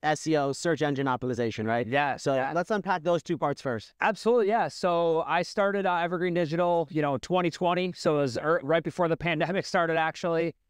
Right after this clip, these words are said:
Speaker 2: But, uh, it was from coming off of a marketing role where I had spent about three years as a marketing director overseeing a lot of different aspects of marketing, um, and really started to understand how valuable S E O is in general.
Speaker 1: Yeah.
Speaker 2: The cannabis industry, because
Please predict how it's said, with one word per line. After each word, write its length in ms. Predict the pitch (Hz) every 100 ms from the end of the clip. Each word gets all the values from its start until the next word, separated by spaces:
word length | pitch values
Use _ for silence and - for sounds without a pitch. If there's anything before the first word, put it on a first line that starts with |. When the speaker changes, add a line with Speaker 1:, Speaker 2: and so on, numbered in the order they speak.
| _
Speaker 2:
But, 260 | - 156 -
uh, 200 | 160 156
it 40 | 170
was 280 | 175 147 208 156
from 380 | - 175 160 147
coming 240 | 185 196
off 180 | 185 180
of 120 | 180
a 80 | 151
marketing 420 | 139 160 165 170
role 280 | 156 165 165
where 140 | 147 139
I 120 | 139
had 100 | 135
spent 180 | - 156
about 240 | 147 139
three 160 | 156 165
years 220 | 165 139
as 100 | 131
a 60 |
marketing 340 | 135 147 156 147
director 340 | 147 147 160
overseeing 520 | 147 156 160 - 165
a 60 | 147
lot 220 | 139 143
of 60 | 147
different 320 | 147 160 151
aspects 520 | 151 156 160 180 156
of 80 | 156
marketing, 560 | 131 151 147 156 151 147 _ _ _ -
um, 500 | 156 151 139 127 139
and 160 | 160 165
really 200 | 202 214
started 260 | 233 202
to 60 | 185
understand 400 | 170 160 185 151
how 200 | 165 165
valuable 720 | 123 147 165 160 151 143 139
S 220 | - -
E 80 | 160
O 140 | 151
is 180 | 147 131
in 120 | 117
general. 380 | 110 135 139 117
Speaker 1:
Yeah. 300 | 131 165 160
Speaker 2:
The 80 | 143
cannabis 360 | 175 175 156 160
industry, 340 | 139 123 147
because 440 | 131 151 147 131